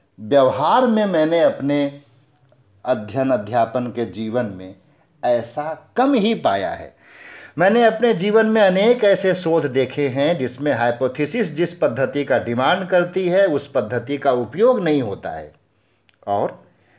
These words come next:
मैंने यह भी पाया है कि हाइपोथेसिस जिस वेरिएबल की डिमांड करती है उसका प्रयोग भी ठीक से नहीं होता है। और ऐसा जो करते हैं,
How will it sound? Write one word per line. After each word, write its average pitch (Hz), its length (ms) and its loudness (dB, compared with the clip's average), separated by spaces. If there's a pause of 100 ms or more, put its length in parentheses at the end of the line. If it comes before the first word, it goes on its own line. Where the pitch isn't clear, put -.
मैंने 143 240 2
यह 151 240 4
भी 196 180 2
पाया 202 400 4
है 117 200 0 (500)
कि 165 100 2
हाइपोथेसिस 180 880 0
जिस 175 300 0
वेरिएबल 165 600 4
की 220 200 2
डिमांड 175 520 2
करती 190 440 0
है 196 240 4
उसका 175 340 0
प्रयोग 165 520 2
भी 165 160 0
ठीक 180 280 -4
से 170 140 -4
नहीं 180 240 -2
होता 104 300 -4
है। 80 200 -8 (1300)
और 208 180 4
ऐसा 165 420 2 (300)
जो 185 160 2 (200)
करते 165 440 4
हैं, 208 180 2